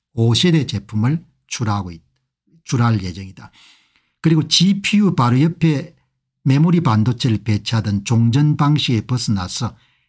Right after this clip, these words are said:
에이치비엠 아래 간단한 연산 기능을 수행하는 반도체를 놓는 이른바 에이치비엠 포 양산도 눈앞에 두고 있다. 예.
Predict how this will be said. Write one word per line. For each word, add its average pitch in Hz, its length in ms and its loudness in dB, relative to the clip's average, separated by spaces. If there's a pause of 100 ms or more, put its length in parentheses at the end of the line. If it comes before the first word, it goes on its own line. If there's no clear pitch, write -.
(140)
에이치비엠 165 720 2
아래 139 280 0
간단한 127 640 0
연산 160 420 2
기능을 165 320 2
수행하는 110 520 -2
반도체를 104 600 -2
놓는 95 360 -8
이른바 113 440 -2 (400)
에이치비엠 143 840 0
포 180 380 0
양산도 104 840 0
눈앞에 131 640 0
두고 101 240 -6
있다. - 380 -20 (320)
예. - 40 -20